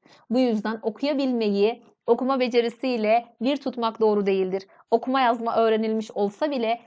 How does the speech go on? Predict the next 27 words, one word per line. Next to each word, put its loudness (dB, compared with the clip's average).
bu -4
temel -2
beceri 0
ancak -4
sürekli -4
kullanıldığı 0
ve -2
geliştirildiği -2
zaman -2
bir -2
değer 2
taşır. -8
Burada 0
arkadaşlar -2
mevzu -4
okuma -6
özgürlüğü -4
değil, -2
okuma -4
becerisidir. -6
Okuma -2
ve -4
okuyamama -6
yani, -4
e, 0
doğru 4
okuma, -4